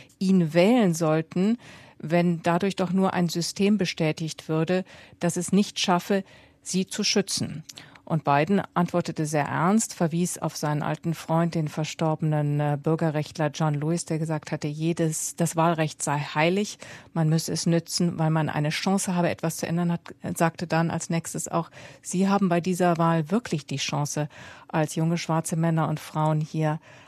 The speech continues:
eine Veränderung zu bringen.“ Und sagte auch, dass er alle an den Tisch bringen würde. Polizei, Minderheiten, Afroafrikaner, Gemeinde und Städte,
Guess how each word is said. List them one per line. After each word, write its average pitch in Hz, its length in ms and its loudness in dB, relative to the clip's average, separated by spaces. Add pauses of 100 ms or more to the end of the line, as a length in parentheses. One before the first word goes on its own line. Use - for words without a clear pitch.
eine 160 320 2
Veränderung 175 680 0
zu 151 420 -4
bringen.“ 165 560 2 (460)
Und 185 160 4
sagte 185 320 0
auch, 190 180 2
dass 196 220 0
er 208 140 0
alle 180 160 2
an 196 100 4
den 208 120 4
Tisch 233 220 -2
bringen 165 300 2
würde. 156 400 2 (460)
Polizei, 190 680 2 (840)
Minderheiten, 190 960 6 (220)
Afroafrikaner, 180 1120 2
Gemeinde 170 640 4
und 156 140 -2
Städte, 170 460 -4